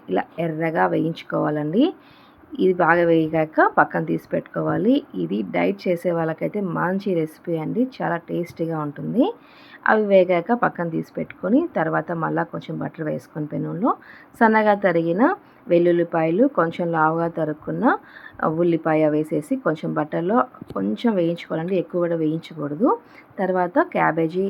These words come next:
సన్నగా తరిగింది, అలాగే క్యారెట్ ముక్కలు కూడా సన్నగా తరిగింది కూడా వేసేసి,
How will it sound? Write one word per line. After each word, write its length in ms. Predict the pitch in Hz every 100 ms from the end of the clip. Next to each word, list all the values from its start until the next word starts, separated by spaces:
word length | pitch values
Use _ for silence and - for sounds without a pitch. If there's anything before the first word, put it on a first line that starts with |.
| 196 _
సన్నగా 340 | - 151 151
తరిగింది, 540 | 151 165 156 160 175 302 466 - - - - -
అలాగే 300 | - 220 233
క్యారెట్ 380 | 285 202 185 185
ముక్కలు 280 | 185 170 170
కూడా 160 | 185 262
సన్నగా 360 | 220 170 160
తరిగింది 400 | 156 156 156 156
కూడా 160 | 156 151
వేసేసి, 460 | 151 156 156 156